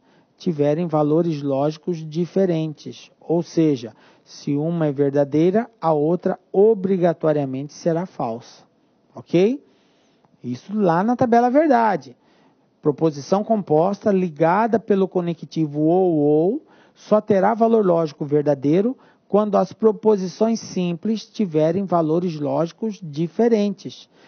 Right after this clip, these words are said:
Se uma for verdadeira, a outra terá que ser falsa. Se uma for falsa, a outra terá que ser verdadeira.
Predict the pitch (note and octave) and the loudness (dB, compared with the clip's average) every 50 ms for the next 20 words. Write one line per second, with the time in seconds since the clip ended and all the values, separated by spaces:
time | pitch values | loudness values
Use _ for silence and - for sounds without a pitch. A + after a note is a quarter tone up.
0 | - - _ _ - - - A3 G#3 F#3+ F3 E3+ D#3+ D3 C#3 - - D3 C#3+ C#3+ | -20 -20 _ _ -18 -2 0 2 2 2 0 0 -2 -4 -6 -4 -2 0 0 0
1 | C#3 C#3 D3+ D#3+ G3 G#3+ F#3+ F3+ G3 G3+ G#3 G#3+ G3+ F#3 F3+ E3+ - F3 - F#3+ | 2 0 0 2 2 0 2 2 2 2 2 2 2 2 0 -2 -4 -4 -4 -2
2 | F3+ F3 F3 - - G3 F#3 - - D3+ C#3+ C3+ C3 - C#3+ C3 - D#3+ D3 D3 | -2 -2 -4 -4 -6 -8 -8 -6 -6 -8 -8 -8 -8 -8 -10 -8 -8 -8 -6 -6
3 | C#3+ C#3 - F3+ D#3+ - - D#3+ D#3+ E3 D#3+ - F3 E3 D#3 D#3 - D#3+ D3 - | -8 -8 -6 -8 -8 -4 -2 -2 -2 -2 -4 -4 -4 -2 -2 -2 -4 -6 -6 -6
4 | D#3 D3+ D3 - - - C#3+ C3+ B2+ C#3 C#3 C#3+ D3 C3+ B2 A2+ A2 A2 A2+ - | -6 -6 -6 -8 -10 -8 -8 -6 -6 -6 -4 -4 -6 -6 -6 -10 -12 -12 -16 -18